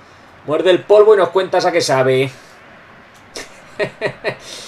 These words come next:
Nos cuenta el sabor, a qué, a qué le recuerda, ¿eh? Bueno, va, va, va. Venga, jugándola, qué bonito ese tacón, qué bonito ese tacón. Venga, jugando con Ibra, abrimos a banda. Oh, casi cuela, va.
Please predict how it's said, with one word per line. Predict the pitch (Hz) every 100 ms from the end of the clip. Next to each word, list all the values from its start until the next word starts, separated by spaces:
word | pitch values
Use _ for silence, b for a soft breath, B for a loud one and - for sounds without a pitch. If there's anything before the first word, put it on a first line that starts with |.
| B -
Nos | 123
cuenta | - 170 165
el | 160
sabor, | - 147 156 147
a | 139
qué, | 139 143
a | 139
qué | 139
le | 156
recuerda, | 143 139 139 139 123 120 127
¿eh? | 147 170 - - - - - - - - - -
Bueno, | 107 107 107
va, | 123 127
va, | 131
va. | 131 139 127 - - - - _ - - - -
Venga, | 110 113 110 113 107
jugándola, | - 110 135 139 131 127
qué | 143
bonito | 139 139 135
ese | 123
tacón, | 127 120 139 127
qué | 117
bonito | 139 139 135
ese | 131
tacón. | 131 120 110
Venga, | 143 113
jugando | 139 143
con | 127
Ibra, | 151 160 165 - - - -
abrimos | - 185 147
a | 135
banda. | 151 160 165 175 170 - - _
Oh, | 170 185 190 165
casi | 151 131
cuela, | 107 92 98
va. | 135